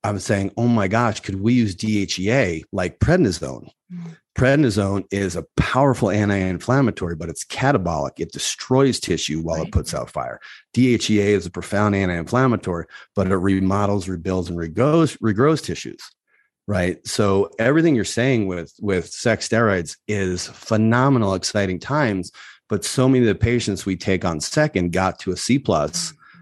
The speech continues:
Speaker 1: with their bioidentical hormone doc, like, like you're suggesting. The nutrition often wasn't addressed, like you're suggesting,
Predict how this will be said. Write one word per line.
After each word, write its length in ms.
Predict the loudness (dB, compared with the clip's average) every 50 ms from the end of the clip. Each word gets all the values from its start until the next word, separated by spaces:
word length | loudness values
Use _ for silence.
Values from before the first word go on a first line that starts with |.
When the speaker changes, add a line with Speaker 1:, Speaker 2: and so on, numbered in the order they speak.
| _ _
Speaker 1:
with 160 | 0 0 0 2
their 120 | 0 0
bioidentical 680 | 2 2 2 2 2 2 2 2 2 2 0 0 -2 0
hormone 360 | 2 2 2 2 2 2 0
doc, 320 | 0 0 0 -2 -2 -4
like, 220 | -4 -4 -4 -4 -6 -8 -6
like 300 | -2 -2 -2 0 0 0
you're 100 | 0 0
suggesting. 680 | 0 -2 -2 -2 -2 -2 -2 -4 -6 -6 -6 -6 -8 -12 -16 -20 -14 _
The 80 | 0 2
nutrition 640 | 2 2 2 2 2 2 2 2 2 2 2 2
often 400 | 2 2 2 0 0 0 0 0
wasn't 260 | 0 0 0 2 2 0
addressed, 540 | 0 -2 -4 -4 -4 -6 -6 -8 -8 -4
like 200 | -2 -2 -2 -2
you're 140 | 0 0 0
suggesting, 640 | -2 -2 -4 -4 -4 -4 -6 -6 -8 -10 -10 -10 -12